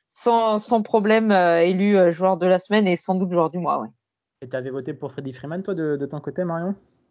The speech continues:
Speaker 1: Alors, bah, pff, tu, tu connais Martin, je, je peux pas voter pour des Astros, mais, euh, j'avoue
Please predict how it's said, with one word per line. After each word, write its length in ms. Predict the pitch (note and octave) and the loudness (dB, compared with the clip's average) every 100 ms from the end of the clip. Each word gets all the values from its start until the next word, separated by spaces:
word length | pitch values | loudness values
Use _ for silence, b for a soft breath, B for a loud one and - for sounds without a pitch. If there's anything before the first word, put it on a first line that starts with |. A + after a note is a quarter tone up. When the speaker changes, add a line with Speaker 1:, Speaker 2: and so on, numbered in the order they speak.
| - | 0
Speaker 1:
Alors, 360 | A3+ A#3 G#3+ F#3+ | 2 4 4 4
bah, 80 | - - | 2 2
pff, 300 | G#3 - - - G#3+ | -4 -4 -14 -12 0
tu, 200 | C#4 B3 | 4 4
tu 200 | B3 A#3 | 2 4
connais 260 | D4+ D4+ | 4 4
Martin, 480 | C#4+ C4 - D4 C#4 | 2 0 0 2 2
je, 160 | G3 G#3+ | 4 0
je 140 | - | 4
peux 100 | B3+ | 4
pas 160 | B3 C4+ | 6 4
voter 280 | B3 C4+ A3 | 4 4 4
pour 140 | A3+ | 4
des 180 | A3 G3 | 4 4
Astros, 480 | A3 - - D4 C#4 G#3+ | 2 -2 0 2 2 2
mais, 220 | A3 A3 | 2 4
euh, 440 | G#3+ G#3 G#3 G#3 G3+ | 4 4 4 2 4
j'avoue 480 | A#3 A#3+ B3 C#4+ | 4 2 0 -4